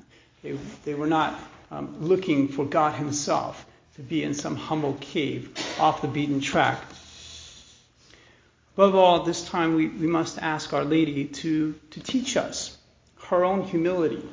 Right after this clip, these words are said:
in these last few days before Christmas. It's so striking that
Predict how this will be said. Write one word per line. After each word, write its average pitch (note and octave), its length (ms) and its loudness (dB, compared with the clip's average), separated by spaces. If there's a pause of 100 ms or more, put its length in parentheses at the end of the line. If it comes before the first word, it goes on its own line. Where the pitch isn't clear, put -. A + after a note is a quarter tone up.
(260)
in E3 100 -4
these E3 220 -2
last D#3 440 0
few D3+ 120 -12
days C#3+ 320 -4
before C#3+ 320 -10
Christmas. C#3 640 -10 (1040)
It's - 300 -12 (340)
so D#3+ 480 0
striking D#3 680 -2
that C#3 140 0